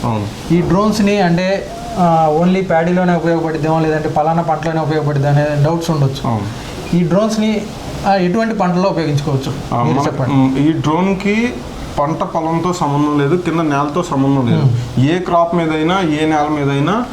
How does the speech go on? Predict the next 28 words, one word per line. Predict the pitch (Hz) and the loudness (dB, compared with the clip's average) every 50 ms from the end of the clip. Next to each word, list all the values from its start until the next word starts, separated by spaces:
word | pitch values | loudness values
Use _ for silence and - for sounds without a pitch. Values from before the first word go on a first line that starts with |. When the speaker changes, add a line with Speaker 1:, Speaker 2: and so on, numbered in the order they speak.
| - - - - | -10 -12 -6 -4
Speaker 1:
మనం | 143 151 160 160 | -2 0 0 0
ఈ | 156 | 2
డ్రోన్ని | 135 143 147 151 160 175 185 | 0 0 0 2 2 2 0
స్ప్రేయింగ్ | 180 - 151 151 151 151 156 147 143 | 0 0 -2 0 0 2 2 2 2
చేసుకోవచ్చు. | 139 135 139 135 135 127 131 - 175 202 220 - - - - - - - | 0 0 -2 -2 -2 -2 0 0 0 -2 -2 -4 -8 -10 -12 -10 -4 0
ఈ, | 139 156 156 165 175 165 170 - | 2 2 4 2 2 0 -2 0
ఈ | 156 156 156 | 2 2 2
కాయగూరలే | 151 - 147 151 170 190 196 180 190 185 180 170 175 175 175 | 2 0 0 0 0 0 -2 -2 -2 -2 0 0 0 0 0
కాకుండా | 170 165 160 156 - 165 151 170 190 | 0 0 0 0 -2 -2 -2 -2 0
మనకి | 185 170 156 147 143 143 135 - | 0 0 0 0 -2 -4 -4 -2
తోటలు | 151 147 160 - 180 165 160 | -2 -2 0 0 0 -2 -2
కానీ, | 147 147 139 135 135 139 147 151 - | 0 0 0 0 2 0 0 -2 -2
Speaker 2:
సీజనల్ | - - 175 170 165 175 180 180 135 | -2 -2 0 0 2 2 2 2 2
Speaker 1:
ఏ | |
Speaker 2:
క్రాప్స్ | 143 156 165 156 156 160 | 2 0 0 0 0 0
కానీ, | 160 | 0
Speaker 1:
సీజనల్ | 160 160 165 165 | 0 0 0 0
Speaker 2:
హార్టికల్చర్, | 165 170 170 180 185 | -2 -2 -2 -2 -2
Speaker 1:
క్రాప్స్ | 165 160 151 143 151 | -2 -2 -2 -2 -2
కానీ, | 139 147 151 156 | -2 -2 0 0
Speaker 2:
ఉద్యాన | 175 180 196 185 | 2 2 2 2
పంటలు | 151 156 | 2 0
Speaker 1:
హార్టికల్చర్, | 175 170 165 170 160 156 | 0 0 0 0 0 0
Speaker 2:
కానీ. | 151 143 147 156 - | 0 0 0 0 0
Speaker 1:
అవును, | 135 135 139 127 117 117 - - - - - - 135 | 0 0 0 0 -2 -2 -6 -8 -8 -8 -6 0 2
ఏదైనా | 135 151 175 175 175 175 180 180 170 - - - - - - | 2 2 4 2 2 2 2 2 0 0 -4 -6 -8 -4 -2
తోటలకైనా, | 151 156 156 160 160 165 156 - 156 151 151 156 156 165 175 175 170 - - - - - - - - | 0 0 0 0 -2 -2 -2 -2 -2 -2 -2 0 0 0 0 0 -2 -4 -6 -8 -8 -8 -6 -4 -2
లేకపోతే, | 143 147 147 143 151 160 160 | -2 0 0 0 -2 -2 -2